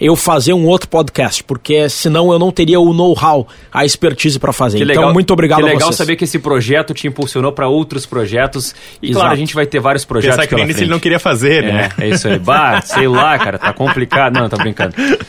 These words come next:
Speaker 2: Mas olha só, a gente tá aqui pra falar de jogadores que inventaram jogadas. E esse é um episódio muito legal, cara, porque é um episódio que a gente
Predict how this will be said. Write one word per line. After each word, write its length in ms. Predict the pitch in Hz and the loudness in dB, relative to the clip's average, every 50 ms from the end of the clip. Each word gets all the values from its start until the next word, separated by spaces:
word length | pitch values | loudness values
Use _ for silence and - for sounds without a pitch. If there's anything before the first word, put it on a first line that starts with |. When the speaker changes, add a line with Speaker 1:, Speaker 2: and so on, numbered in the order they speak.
| - 202 220 214 208 196 | -10 -10 -8 -8 -6 -2
Speaker 2:
Mas 140 | 151 151 147 | -2 0 0
olha 180 | 202 226 233 220 | 2 2 2 0
só, 180 | - - 175 139 | 0 2 2 2
a 40 | |
gente 220 | 139 160 208 - - | 2 0 -2 0 0
tá 80 | 233 | -2
aqui 160 | 214 - 233 208 | -2 0 -2 -2
pra 120 | 233 226 | 0 0
falar 300 | - - 175 165 175 196 | 0 0 2 2 2 2
de 140 | 175 165 180 | 2 0 0
jogadores 680 | 160 202 196 180 175 160 139 190 240 247 240 233 - | 0 2 2 2 0 2 2 2 2 2 0 -2 -2
que 120 | - - 208 | -4 -2 -2
inventaram 560 | 196 160 180 170 151 - 180 190 190 185 175 | -2 0 0 -2 0 0 2 2 2 0 0
jogadas. 640 | 143 170 151 135 127 117 110 101 87 82 - - - - - - - - - - | 0 0 0 2 2 2 2 0 -2 -8 -12 -14 -16 -18 -20 -20 -20 -20 -16 -6
E 80 | - - | -4 -2
esse 160 | 240 240 - | -2 0 0
é 40 | 349 | -2
um 40 | 269 | -2
episódio 400 | - 202 180 175 196 190 165 175 | -2 -2 0 0 0 2 2 2
muito 320 | 160 165 196 214 214 190 | 2 2 2 0 0 0
legal, 400 | 151 139 120 92 110 120 - 139 | 0 0 0 2 2 2 2 2
cara, 240 | - - 95 92 95 | 0 -2 -4 -4 -4
porque 680 | - 131 131 127 - - 151 151 151 151 151 147 139 135 - - - - - _ - | -4 -4 -4 -4 -2 0 2 2 4 4 2 2 0 -2 -6 -14 -20 -20 -20 _ -4
é 80 | 143 147 | -2 0
um 60 | 165 | 0
episódio 520 | 180 - - 175 131 135 156 170 175 170 | 0 0 0 0 0 2 0 0 0 -2
que 80 | 170 - | -2 -2
a 60 | 185 | -2
gente 680 | 156 160 180 185 175 - - 190 180 165 160 143 110 | 0 0 -2 -2 -4 -4 -2 0 2 2 2 2 0